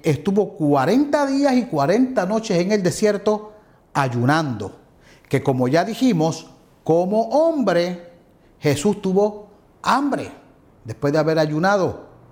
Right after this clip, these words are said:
Tuvo mucha hambre, tuvo cansancio, tuvo agotamiento,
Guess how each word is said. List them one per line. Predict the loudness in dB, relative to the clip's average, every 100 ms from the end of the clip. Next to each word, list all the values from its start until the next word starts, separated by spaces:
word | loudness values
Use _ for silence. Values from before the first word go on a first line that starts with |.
| -20 -20 -2
Tuvo | 0 2 -2 -6 -12
mucha | -4 0 2 0 0 0 2 2
hambre, | 2 2 0 -6 -14 -20 _ _ _ _ _ _ _ _ _ -20 _
tuvo | -2 0 0
cansancio, | -2 -4 0 0 0 -2 0 2 2 0
tuvo | 0
agotamiento, | 2 0 0 2 2 2 -2 -2 -2 -4 -10